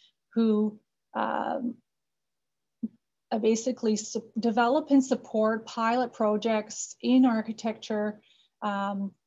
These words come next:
that, uh, really change the way people think about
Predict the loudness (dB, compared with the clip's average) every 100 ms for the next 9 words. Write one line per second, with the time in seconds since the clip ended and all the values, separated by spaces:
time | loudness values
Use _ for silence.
0 | _ _ 0 2 4 2 0 -4 -12 -14
1 | _ _ _ _ -20 -20 -20 -18 -4 0
2 | 4 6 4 2 -4 -20 -20 -4 6 6
3 | 8 6 4 2 2 -2 -4 -6 -6 -6
4 | 0 2 2 0 -6